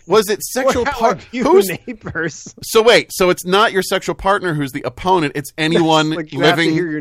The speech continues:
Speaker 2: neighbors. <laughs> It's not your
Speaker 1: No,
Speaker 2: opponent.
Speaker 1: right, but you said opponents. So, all right.
Speaker 2: Right.
Speaker 1: So you're fine with your sexual partner. What you're not fine with is anyone that you live near at all.
Speaker 2: Generally speaking.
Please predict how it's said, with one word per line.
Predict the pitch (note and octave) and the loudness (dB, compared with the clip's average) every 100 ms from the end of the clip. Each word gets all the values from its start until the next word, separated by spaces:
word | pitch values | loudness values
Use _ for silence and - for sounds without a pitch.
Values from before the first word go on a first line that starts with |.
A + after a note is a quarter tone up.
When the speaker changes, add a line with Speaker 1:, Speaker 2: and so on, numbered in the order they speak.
| D3+ | -6
Speaker 2:
neighbors. | D3+ C#3 C3+ - - | -6 -4 -6 -8 -16
<laughs> | - D3+ | -16 -14
It's | F3 D#3+ - | -10 -10 -4
not | D#3+ D3+ | 0 4
your | |
Speaker 1:
No, | C3+ B2 | 6 6
Speaker 2:
opponent. | C#3+ C#3 | 2 0
Speaker 1:
right, | D3+ D#3 C3+ D3 | 4 6 4 0
but | B2+ D3 | -8 -6
you | G3+ | -2
said | E3 C3+ | 0 -2
opponents. | - F3+ G3 D#3 C#3+ - _ _ _ _ | -2 0 2 0 -4 -10 _ _ _ _
So, | - C3+ C3+ - | -2 0 2 2
all | G#3+ | 2
right. | D3+ | 2
Speaker 2:
Right. | A#2+ B2+ - _ _ | 2 -2 -6 _ _
Speaker 1:
So | - D3 | -4 -4
you're | C#3 G3+ C4+ | 0 0 0
fine | C4 F3 D#3 D3+ | -2 0 0 -2
with | C3 B2+ | -6 -8
your | B2+ | -8
sexual | C3 B2 A2+ | -6 -6 -8
partner. | - D#3 E3 A#2+ G2 | -2 -2 -2 -4 -8
What | G#2 A2 | -8 -8
you're | A2+ | -4
not | B2 F3 - | 0 0 0
fine | - A#2+ A2+ | -4 -4 -4
with | G#2+ G#2 - | -4 -6 -8
is | G#2+ - | -14 -8
anyone | A#2+ B2 A#2 A#2 | -6 -4 -4 -6
that | A2+ | -6
you | A#2+ A2+ | -8 -8
live | G#2+ A#2 F2+ | -4 -6 -6
near | G2+ A2 G#2+ G#2 G2+ | -10 -8 -6 -6 -6
at | F#2 | 0
all. | A2+ A#3 - - _ _ _ _ _ - | 2 4 2 -4 _ _ _ _ _ -18
Speaker 2:
Generally | E3+ D#3 C#3 | -10 -8 -8
speaking. | - F#3 D#3 | -8 -6 -4